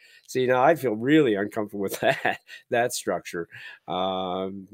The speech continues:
'cause again, you don't have someone holding the office of ministry. It's just kind of being passed around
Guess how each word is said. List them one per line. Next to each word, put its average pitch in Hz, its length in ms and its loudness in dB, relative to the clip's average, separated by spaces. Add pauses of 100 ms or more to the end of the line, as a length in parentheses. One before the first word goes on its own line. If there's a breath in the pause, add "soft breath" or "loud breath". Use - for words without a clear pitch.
(260)
'cause 101 180 -2
again, 113 280 0
you 123 100 0
don't 214 280 4
have 104 360 4
someone 98 420 -2
holding 107 500 0
the 98 140 0
office 92 520 -6
of 101 120 -2
ministry. 92 540 -4
It's 85 100 -8
just 104 200 -6
kind 101 140 -4
of 98 60 -4
being 101 200 -6
passed 101 480 -2
around 98 420 -2